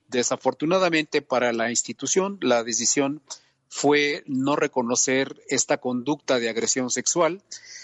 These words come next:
de tal suerte que afortunadamente ya para nosotros hubo una nueva comisión y un nuevo,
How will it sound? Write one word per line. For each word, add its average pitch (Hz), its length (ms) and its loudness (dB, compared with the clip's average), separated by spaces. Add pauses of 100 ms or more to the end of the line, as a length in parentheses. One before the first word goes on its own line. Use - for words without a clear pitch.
(220)
de 127 120 -2
tal 139 220 2
suerte 160 460 0
que 156 380 -2 (120)
afortunadamente 131 1080 -2
ya 120 340 2
para 120 220 0
nosotros 151 680 -2 (500)
hubo 139 500 2 (100)
una 151 640 0
nueva 143 540 2
comisión 143 540 -2
y 143 60 -4
un 143 100 -4
nuevo, 147 340 -2